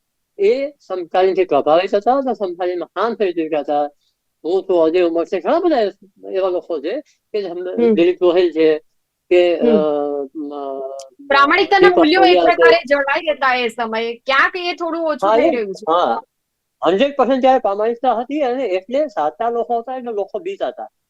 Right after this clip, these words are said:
Speaker 1: આજની સ્થિતિ એવી
Speaker 3: અચ્છા.
Speaker 1: નથી. એટલે ત્યારે અંગ્રેજી શબ્દોનો ઉપયોગ એમણે, હું આપની વાત પૂરી કરી દઉં, કે અંગ્રેજી
Speaker 3: હમ.
Speaker 1: શબ્દોનો ઉપયોગ એમણે ચાલુ કર્યો તો હોવો જ જોઈએ. જે ભાષા
Speaker 3: હમ.
Speaker 1: તમને સમજાય, લોકોને સમજાય ને, એ ભાષામાં લખવું જોઈએ.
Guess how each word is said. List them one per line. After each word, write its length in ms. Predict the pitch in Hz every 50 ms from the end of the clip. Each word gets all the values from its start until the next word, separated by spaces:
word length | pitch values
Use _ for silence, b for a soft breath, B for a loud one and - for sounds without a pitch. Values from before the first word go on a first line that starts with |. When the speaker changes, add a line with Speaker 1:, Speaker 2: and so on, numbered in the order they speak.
| _ _ _ _ -
Speaker 1:
આજની 280 | 143 160 175 196 226 220
સ્થિતિ 280 | - 240 220 - 240
એવી 120 | 240 247 262
Speaker 3:
અચ્છા. 200 | 294 370 466 269
Speaker 1:
નથી. 140 | 202 131
એટલે 220 | 123 - 185 233 254
ત્યારે 260 | - 214 202 226 254
અંગ્રેજી 340 | 226 190 185 214 240 233 220
શબ્દોનો 500 | - 226 220 208 208 233 233 240 254 247
ઉપયોગ 440 | 220 214 - 226 226 247 254 262 269 -
એમણે, 260 | 170 175 180 208 220
હું 280 | 180 180 208 202 - -
આપની 280 | 170 175 175 - 175
વાત 140 | 160 160 151 -
પૂરી 140 | 165 156 151
કરી 120 | 139 135
દઉં, 180 | 127 139 180 233 - b b b _ _ _ _
કે 80 | 226 208
અંગ્રેજી 360 | 160 147 160 190 226 247 226
Speaker 3:
હમ. 80 | 214
Speaker 1:
શબ્દોનો 280 | 226 208 196 220 226 226
ઉપયોગ 360 | 208 190 - - 226 208 175
એમણે 240 | 160 160 180 202 208
ચાલુ 220 | 196 185 185 208
કર્યો 180 | 196 - 220 233
તો 220 | 240 285 262 - -
હોવો 300 | 120 127 160 202 240 233
જ 80 | 220 170
જોઈએ. 280 | 175 175 170 160 131 117 b b b b _ _ _ _ _
જે 200 | - 202 302 359
ભાષા 380 | 302 196 185 202 208 - 247 240
Speaker 3:
હમ. 80 | 240
Speaker 1:
તમને 240 | 214 233 233 226 202
સમજાય, 480 | - - 185 185 196 190 208 196 - _ _ _ _ _ - 170
લોકોને 320 | 175 - - 202 202 185
સમજાય 380 | - - 190 190 185 185 170 151
ને, 160 | 147 139 135 b b b b _ _
એ 140 | 196 220 226
ભાષામાં 480 | 156 165 165 160 - - 170 160 147 143
લખવું 380 | 156 151 - - 226 233 202
જોઈએ. 360 | 156 160 151 151 143 139 139